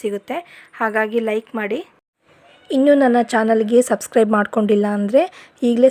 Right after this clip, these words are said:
ಸಬ್ಸ್ಕ್ರೈಬ್ ಮಾಡ್ಕೊಳ್ಳಿ. ಹೊಸ ರೆಸಿಪಿಗಳಿಗಾಗಿ ಬೆಲ್ ಐಕನ್ನು ಕೂಡ ಕ್ಲಿಕ್ ಮಾಡಿ. ನನ್ನ ಚಾನಲ್ಗೆ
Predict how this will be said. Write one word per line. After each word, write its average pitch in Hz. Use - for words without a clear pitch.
ಸಬ್ಸ್ಕ್ರೈಬ್ 208
ಮಾಡ್ಕೊಳ್ಳಿ. 208
ಹೊಸ 254
ರೆಸಿಪಿಗಳಿಗಾಗಿ 226
ಬೆಲ್ 214
ಐಕನ್ನು 214
ಕೂಡ 214
ಕ್ಲಿಕ್ 214
ಮಾಡಿ. 233
ನನ್ನ 247
ಚಾನಲ್ಗೆ 226